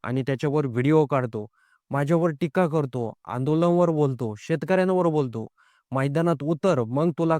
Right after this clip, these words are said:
कळेल की आंदोलन काय असतं, रक्त किती जळतं, काय करायचं असतं, असं स्पष्ट शब्दामध्ये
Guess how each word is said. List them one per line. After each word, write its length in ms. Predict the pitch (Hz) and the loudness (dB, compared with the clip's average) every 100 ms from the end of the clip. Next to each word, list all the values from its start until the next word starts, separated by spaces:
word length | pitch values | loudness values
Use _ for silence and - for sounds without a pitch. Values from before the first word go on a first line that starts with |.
| - | 0
कळेल 340 | 170 165 113 107 | 2 2 0 -6
की 180 | 127 139 - | -4 -4 -2
आंदोलन 420 | 127 143 156 151 | -4 -2 -2 -4
काय 200 | - 139 | -4 -4
असतं, 400 | 135 113 - 113 101 _ _ _ _ - | -2 -4 -8 -12 -12 _ _ _ _ -2
रक्त 360 | 180 - - 196 165 | 0 0 2 2 2
किती 220 | 165 180 | 0 2
जळतं, 460 | 151 143 117 120 110 _ _ _ - | 4 2 0 -4 -6 _ _ _ -4
काय 200 | 170 185 | -2 0
करायचं 460 | 180 160 143 139 | 0 0 0 0
असतं, 240 | 123 - 117 | -4 -6 -10
असं 200 | 117 120 | -8 -6
स्पष्ट 300 | 131 131 - | -4 -4 -6
शब्दामध्ये 760 | 139 139 120 135 143 160 120 | -6 -4 -4 -2 -2 -2 -2